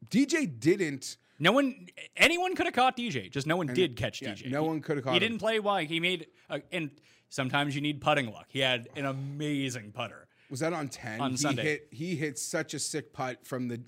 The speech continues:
Speaker 1: uphill on the fringe.
Speaker 2: Yeah,
Speaker 1: Or,
Speaker 2: it
Speaker 1: like,
Speaker 2: just
Speaker 1: at least, like, four or five feet off the green.
Speaker 2: Yeah, it, it was a, it technically counted
Speaker 1: And
Speaker 2: as
Speaker 1: we had
Speaker 2: a
Speaker 1: a
Speaker 2: chip,
Speaker 1: great
Speaker 2: I
Speaker 1: camera.
Speaker 2: believe.
Speaker 1: We had a great camera for
Speaker 2: But
Speaker 1: it. It looked pure the whole way.
Speaker 2: you need that if you're gonna win. You need that sort of luck. But he opened the door for everyone to come back and get him.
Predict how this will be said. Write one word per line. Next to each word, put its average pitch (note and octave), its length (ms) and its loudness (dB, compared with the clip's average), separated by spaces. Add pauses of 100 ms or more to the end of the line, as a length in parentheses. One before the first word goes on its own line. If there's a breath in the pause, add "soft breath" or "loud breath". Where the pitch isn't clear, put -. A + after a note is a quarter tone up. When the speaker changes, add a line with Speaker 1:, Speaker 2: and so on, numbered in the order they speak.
(100)
Speaker 1:
uphill C3 520 -6
on A#2 180 -4
the A2 60 -8
fringe. A#2 560 -10
Speaker 2:
Yeah, C#3+ 140 2
Speaker 1:
Or, F3+ 40 4
Speaker 2:
it G3 60 6
Speaker 1:
like, G#3 180 8
Speaker 2:
just F#3+ 100 6
Speaker 1:
at G3 60 0
least, C#4 240 4
like, G3+ 160 0
four G#3 220 0
or F#3+ 40 -2
five F#3 220 0
feet D3+ 220 -2
off C#3 260 0
the F3 100 -4
green. A2+ 220 -6
Speaker 2:
Yeah, A#2 140 6
it, C#3+ 200 2
it E3+ 40 4
was E3 160 2
a, C3 180 -2
it - 320 -6
technically D3+ 340 0
counted C3 200 0
Speaker 1:
And C3+ 80 -2
Speaker 2:
as E3+ 40 0
Speaker 1:
we F#3+ 60 8
had F3+ 80 10
Speaker 2:
a E3+ 40 6
Speaker 1:
a - 20 6
Speaker 2:
chip, - 160 8
Speaker 1:
great E3 100 8
Speaker 2:
I C3+ 120 4
Speaker 1:
camera. D3+ 220 4 (100)
Speaker 2:
believe. B2 80 -2
Speaker 1:
We D#3+ 40 2
had D#3+ 80 2
a C3 80 0
great C3 300 0
camera C3 340 0
for - 160 0
Speaker 2:
But C3 120 2
Speaker 1:
it. - 20 0
It C#3 40 0
looked D3+ 200 -4
pure C3+ 240 0
the A#2 100 0
whole A#2+ 300 0
way. G#2 140 -2
Speaker 2:
you C#4 80 2
need C#4 200 0
that F#3 160 6
if D#3+ 80 2
you're D#3 80 0
gonna C3+ 180 0
win. G#2 160 -8
You A#2+ 120 -6
need D3 160 -6
that B2+ 160 -2
sort A#2+ 160 -6
of G2 60 -12
luck. F#2 280 -16
But D3 120 -4
he F#3 220 -4
opened D#3+ 300 -2
the C#3 80 -2
door B2+ 300 -4
for - 240 -12
everyone C#3 420 2
to A#2+ 80 -4
come A#2+ 160 -4
back A2+ 240 -2
and A#2 100 -8
get F3 160 -2
him. G3+ 180 -6